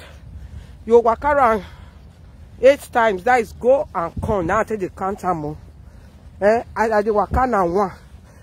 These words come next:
So I dey come back again na two. So na four times. Now I don waka am na four times. So, Oyibo, dem dey know wetin dem dey do o.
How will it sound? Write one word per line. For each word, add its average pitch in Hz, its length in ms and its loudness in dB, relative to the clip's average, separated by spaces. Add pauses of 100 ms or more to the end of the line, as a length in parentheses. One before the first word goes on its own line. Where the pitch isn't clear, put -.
(140)
So - 100 -2
I 233 80 4
dey 214 120 2
come 254 240 -2
back 202 240 0
again 190 320 -2
na 160 100 -4
two. 196 300 -8 (760)
So 226 160 -2
na 202 160 2
four 269 240 -4
times. 202 340 -2 (1160)
Now 202 140 0
I 202 40 2
don 196 200 0
waka 175 240 -4
am 175 260 -2
na 170 120 -4
four 196 240 -8
times. 165 320 -10 (1300)
So, 202 420 0 (720)
Oyibo, 262 360 4
dem 254 160 2
dey 254 140 4
know 302 140 2
wetin 277 260 2
dem 208 120 2
dey 185 140 -2
do 220 240 -4
o. 202 200 2